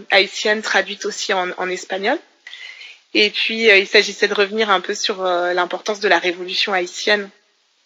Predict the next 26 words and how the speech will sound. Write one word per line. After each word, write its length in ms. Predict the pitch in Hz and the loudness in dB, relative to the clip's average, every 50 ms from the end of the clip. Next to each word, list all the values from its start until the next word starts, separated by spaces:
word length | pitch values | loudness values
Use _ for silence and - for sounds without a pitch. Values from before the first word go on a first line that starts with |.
| _ _ _ _ _ _ _ _ _ _ _ - - - | _ _ _ _ _ _ _ _ _ _ _ -12 -6 -2
Euh, 280 | - 190 185 185 190 - - | -2 0 2 2 2 0 0
et 60 | 196 | -4
du 100 | - - | -6 -10
coup, 100 | - - | -12 -12
c'était 200 | - - - 196 | -10 -2 -2 -2
un 60 | 180 | -2
colloque 300 | 180 - 180 185 208 - - - | 0 2 2 2 2 2 -4 -2
où 20 | |
il 40 | 190 | 0
y 40 | 185 | 2
avait 180 | 180 190 214 | 4 4 2
des 140 | 202 214 214 | 2 2 -4
poètes, 680 | - - 185 180 180 185 196 202 202 202 208 208 - - _ _ _ _ _ _ _ _ _ _ _ | -4 -2 0 2 4 6 6 6 6 4 2 0 -6 -20 _ _ _ _ _ _ _ _ _ _ _
euh, 240 | - 196 190 185 185 | -2 0 0 0 0
des 220 | 180 214 196 180 | -2 -6 -8 -8
historiens, 800 | 190 - _ - 190 185 190 196 208 208 208 208 208 208 202 202 | -14 -10 _ -4 -4 -2 -2 -2 0 0 0 0 -2 -2 -4 -4
des 160 | 202 196 202 196 | -4 -6 -8 -8
politologues, 1080 | - - 190 185 185 175 - - 185 185 190 202 202 202 202 202 202 202 196 196 196 | -4 -6 -6 -6 -6 -10 -6 -4 0 2 2 4 4 2 2 2 0 -2 -2 -4 -4
euh, 280 | 190 190 185 180 180 185 - - - - - - - - _ | -2 -2 -2 -4 -6 -8 -8 -10 -10 -8 -8 -10 -12 -16 _
pour 100 | - 208 | -20 -4
parler 320 | _ 180 185 190 196 196 | _ 0 2 2 0 -2
de, 100 | 190 196 | 0 2
euh, 540 | 190 180 175 175 175 170 170 175 170 170 170 - - _ - - - - 165 170 170 | 2 2 2 2 2 0 -2 -6 -8 -10 -12 -14 -16 _ -16 -14 -14 -14 -16 -6 -2
des 80 | 185 180 | -2 0
résonances 540 | 180 190 180 190 196 190 185 190 196 - 202 | 0 0 0 0 0 0 0 -2 -2 -2 0
d'Haïti. 500 | 185 175 175 170 - - - 240 269 | 0 0 0 -2 -6 -6 -6 -6 -6